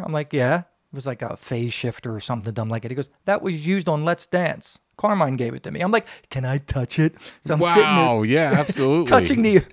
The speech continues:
Speaker 1: touching the effects pedal that was used on Let's Dance, thinking like it's a real celebrity or anything. But, uh, so I'm gonna go back and I'm gonna double my parts with the actual acoustic 'cause that's what he wanted, a nice kind of acoustic sound. And of course I screwed him by not showing up with my guitar.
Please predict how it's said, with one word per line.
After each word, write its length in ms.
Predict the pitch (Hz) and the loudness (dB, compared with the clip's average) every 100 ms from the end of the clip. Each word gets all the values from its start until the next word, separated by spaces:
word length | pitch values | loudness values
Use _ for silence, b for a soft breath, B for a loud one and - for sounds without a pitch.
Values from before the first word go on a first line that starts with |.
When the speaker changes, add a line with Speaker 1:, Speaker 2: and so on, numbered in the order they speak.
| - | 0
Speaker 1:
touching 320 | 277 - 370 | 0 6 6
the 140 | 254 185 | 6 4
effects 400 | 143 208 220 - | 6 6 6 4
pedal 320 | 175 160 147 | 6 6 6
that 120 | 151 | 2
was 180 | 156 123 | 2 0
used 240 | 170 170 185 | 0 2 0
on 160 | 156 | 0
Let's 240 | 151 143 - | -2 -4 -2
Dance, 400 | 160 156 123 - | 0 2 0 -4
thinking 240 | 151 156 | -6 -4
like 160 | 143 135 | -6 -6
it's 120 | 135 | -8
a 100 | 135 | -6
real 160 | 139 139 | -6 -6
celebrity 580 | 139 131 135 147 139 | -6 -6 -6 -8 -8
or 100 | 135 131 | -10 -12
anything. 320 | 135 - 143 B B B B | -14 -16 -18 B B B B
But, 300 | 127 131 - 131 | -6 -6 -4 -4
uh, 220 | 123 117 B B | -2 -4 B B
so 100 | - | -4
I'm 80 | 170 | 0
gonna 140 | 196 | 2
go 100 | 175 | 2
back 360 | 143 147 147 151 | 4 2 2 -2
and 100 | 131 | -6
I'm 60 | |
gonna 140 | 123 127 | -6 -8
double 300 | 123 131 139 | -4 -2 -2
my 120 | 123 | -4
parts 380 | 113 123 113 - | -8 -8 -10 -10
with 100 | 117 | -12
the 140 | 123 117 | -6 -6
actual 340 | 120 - 110 | -6 -6 -8
acoustic 480 | 104 127 113 - - | -6 -8 -8 -10 -14
'cause 100 | 117 | -14
that's 160 | 120 131 | -14 -14
what 100 | 120 | -12
he 40 | |
wanted, 280 | 113 113 117 | -10 -10 -12
a 60 | 120 | -14
nice 220 | 127 - | -14 -16
kind 180 | - 131 | -18 -18
of 60 | |
acoustic 420 | - - 143 - - | -18 -18 -20 -20 -20
sound. 280 | - - - B B | -18 -16 -18 B B
And 80 | 233 | -12
of 80 | - | 0
course 240 | 202 - | 0 2
I 60 | 123 | -8
screwed 340 | - 156 123 | -4 -2 -2
him 100 | 117 | -4
by 120 | 107 | -6
not 180 | 107 104 | -8 -8
showing 260 | - 117 107 | -10 -8 -8
up 120 | 110 | -10
with 100 | 117 | -10
my 140 | 107 107 | -10 -10
guitar. 440 | 113 127 - | -12 -10 -10